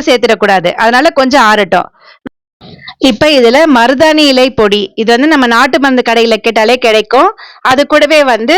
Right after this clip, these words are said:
அவுரி இலை பொடின்னு கேட்டு வாங்குங்க. இதுவுமே வந்து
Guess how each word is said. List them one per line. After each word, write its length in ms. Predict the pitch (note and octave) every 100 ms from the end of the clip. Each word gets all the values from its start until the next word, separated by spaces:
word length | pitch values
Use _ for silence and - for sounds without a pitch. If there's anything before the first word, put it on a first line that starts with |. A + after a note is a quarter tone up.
| F#4+ A#3 A3+
அவுரி 300 | C#4+ E4 D#4+
இலை 160 | B3+ A#3+ A#3
பொடின்னு 320 | G#3+ A#3+ B3+
கேட்டு 260 | A3 A3 C#4+ B3+
வாங்குங்க. 340 | G3+ G3 F#3 F3 - - - _ -
இதுவுமே 300 | B3+ D4+ D4+ E4+
வந்து 200 | C4 B3+